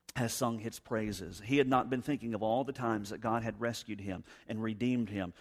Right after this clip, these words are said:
from the pit of despair and discouragement and even death itself. David was not thinking about any of those things in that moment of passion with Bathsheba.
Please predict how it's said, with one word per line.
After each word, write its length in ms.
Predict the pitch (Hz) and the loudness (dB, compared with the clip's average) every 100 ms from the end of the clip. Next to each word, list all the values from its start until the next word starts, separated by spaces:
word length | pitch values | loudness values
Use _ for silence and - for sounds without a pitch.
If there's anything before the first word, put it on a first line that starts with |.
| - | -4
from 180 | 117 95 | -2 -2
the 80 | 90 | -4
pit 420 | - 160 156 - _ _ | -2 2 2 0 _ _
of 320 | 123 117 107 - | 4 4 4 0
despair 680 | 107 - - - 156 147 143 | -8 -6 -4 0 2 4 2
and 160 | 107 98 | 0 -2
discouragement 800 | 98 - - 135 123 117 120 110 107 | -4 -6 -6 -2 -2 -2 -4 -4 -4
and 160 | 101 | -4
even 260 | 107 101 98 | -4 -6 -6
death 260 | 98 95 | -8 -10
itself. 560 | - - - - - - - - - - | -16 -18 -18 -18 -20 -20 -20 -20 -20 2
David 360 | 143 160 175 147 | 8 8 8 6
was 260 | 147 123 | 4 6
not 220 | 135 - | 2 2
thinking 300 | 139 123 120 | 0 -2 -2
about 260 | 117 113 110 | 0 2 2
any 240 | 120 127 110 | 0 0 -2
of 140 | 92 | -2
those 240 | 90 92 | -4 -6
things 420 | - 92 90 92 - | -8 -8 -8 -10 -10
in 160 | 98 | -8
that 160 | 95 - | -8 -8
moment 320 | 92 90 87 | -8 -10 -12
of 100 | 85 | -12
passion 460 | 101 92 - 92 90 | -10 -10 -10 -12 -12
with 180 | 92 | -12
Bathsheba. 540 | - 92 - 95 95 | -10 -10 -10 -8 -8